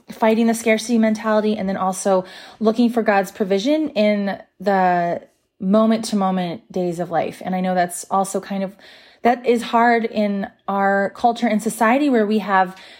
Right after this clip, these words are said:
um, we generally have a lot of things, uh, material things, uh,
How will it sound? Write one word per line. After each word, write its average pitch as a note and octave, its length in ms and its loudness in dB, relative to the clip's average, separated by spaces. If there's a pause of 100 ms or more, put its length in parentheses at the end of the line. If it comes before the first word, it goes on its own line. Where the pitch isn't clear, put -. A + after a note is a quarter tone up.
(420)
um, F3+ 440 -6 (720)
we G3+ 100 -6
generally A3 340 2
have F#3 140 -2
a F3+ 40 -2
lot E3+ 180 -2
of - 80 -8
things, - 640 -12
uh, E3 280 -2
material C4+ 440 2
things, G#3+ 720 0 (100)
uh, E3+ 480 0